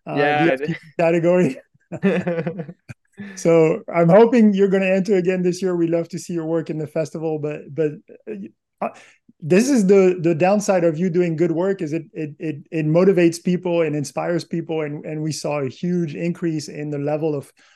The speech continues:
Speaker 1: of F P V quality coming into the festival. Um, and so thank you for that, first of all, and, and we hope we can see you, uh, and see your work this year in the festival as well.
Speaker 2: Yeah, I definitely will be entering. I, uh, like I said, the past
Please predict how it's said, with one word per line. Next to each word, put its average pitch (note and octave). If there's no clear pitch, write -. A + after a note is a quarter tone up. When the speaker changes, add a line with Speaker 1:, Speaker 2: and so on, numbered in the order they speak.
Speaker 1:
of D3
F D#3
P D3+
V D#3
quality D3+
coming D3+
into D3
the C#3+
festival. C#3+
Um, C#3
and D3
so D#3
thank F3+
you E3+
for E3+
that, G#3+
first F#3+
of F3
all, F#3+
and, E3+
and E3
we E3
hope E3+
we D#3+
can D#3
see E3
you, D#3
uh, C#3+
and D3
see E3
your D3
work C3+
this C#3
year C3+
in C3+
the B2+
festival C3+
as B2
well. C3
Speaker 2:
Yeah, C#3
I C#3+
definitely F3
will D3+
be C#3+
entering. B2
I, C3
uh, B2+
like C#3+
I C#3+
said, C3+
the C3+
past C#3